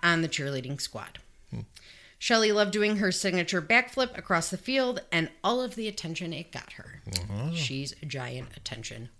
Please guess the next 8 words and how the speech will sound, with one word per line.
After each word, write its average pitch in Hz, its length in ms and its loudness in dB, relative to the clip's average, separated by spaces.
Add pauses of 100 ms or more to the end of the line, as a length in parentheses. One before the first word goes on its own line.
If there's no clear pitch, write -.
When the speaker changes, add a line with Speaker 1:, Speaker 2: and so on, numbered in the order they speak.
Speaker 1:
whore. - 720 -12
Speaker 2:
I 95 40 -6
was 90 120 -10
just - 280 -6
gonna 80 220 -6
say - 180 -4
that. 98 360 -4 (340)
Speaker 1:
Uh, 190 240 10